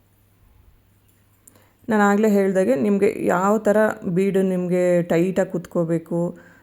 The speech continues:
ಯಾವ ರೀತಿ ನಾವು ನಾಟ್ ಹಾಕೊಂಡ್ರೆ ಕರೆಕ್ಟಾಗಿರುತ್ತೆ, ಆ ಥರ ನೋಡಿಕೊಂಡು ನಿಮಗೆ ಯಾವ್ದು ಈಸಿ ಅನಿಸುತ್ತೋ ಆ ರೀತಿ ನೀವು ಹಾಕ್ಕೋಬೋದು.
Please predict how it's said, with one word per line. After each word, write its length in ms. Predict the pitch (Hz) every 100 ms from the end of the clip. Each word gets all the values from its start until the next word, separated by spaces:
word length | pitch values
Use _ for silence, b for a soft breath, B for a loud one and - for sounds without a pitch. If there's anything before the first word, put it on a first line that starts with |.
| B 185
ಯಾವ 240 | 180 170 175
ರೀತಿ 280 | 185 175 196
ನಾವು 180 | 185
ನಾಟ್ 280 | 180 170 175
ಹಾಕೊಂಡ್ರೆ 720 | 175 175 175 175 190 - -
ಕರೆಕ್ಟಾಗಿರುತ್ತೆ, 920 | - 180 175 190 170 165 165 175 180 -
ಆ 120 | 185
ಥರ 240 | 170 180 190
ನೋಡಿಕೊಂಡು 540 | 185 185 190 190 190
ನಿಮಗೆ 400 | 233 208 214 226
ಯಾವ್ದು 320 | 196 180 185
ಈಸಿ 340 | 185 196 185 196
ಅನಿಸುತ್ತೋ 500 | 175 175 170 339 - B B B _ -
ಆ 160 | 185
ರೀತಿ 260 | 180 175 180
ನೀವು 380 | 175 180 311 - B B B - _ _ -
ಹಾಕ್ಕೋಬೋದು. 680 | 175 160 156 120 143 -